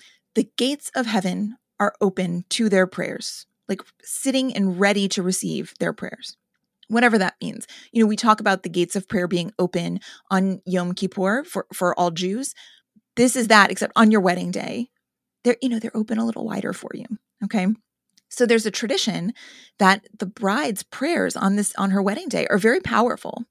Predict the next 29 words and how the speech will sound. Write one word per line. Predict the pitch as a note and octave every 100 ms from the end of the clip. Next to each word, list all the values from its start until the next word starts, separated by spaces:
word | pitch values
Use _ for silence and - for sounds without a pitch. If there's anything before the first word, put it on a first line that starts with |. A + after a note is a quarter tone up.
| _ _ _ _
So | - B3
people | - C#4+ D#4
will | B3+ G#3
come | - A#3+ E4+
to | A#3+
her | G#3 F#3
and | F#3 -
ask | F#3 F#3 -
her | F3+ E3+ G#3 _ _
for | - G3 F3 F3 F3 -
blessings, | F3 - - G3+ - _ _ _ _ - _
for | - A3
something | A3 G3 F#3+
specific | - B3 D#4+ D4+ D4 -
or, | - G3+ -
you | G#3+
know, | F3
something | - F#3 F#3 F3+
general. | A3 G#3 G3+ G3+ G3+
But | G3+ F3 - - - _ -
a |
lot | G#3 A3
of | G#3+
times | A#3 G#3+
if | G3+
it's | F#3+ G3
her | F#3
best | F#3+ F#3
friends, | - F3+ F3 F3+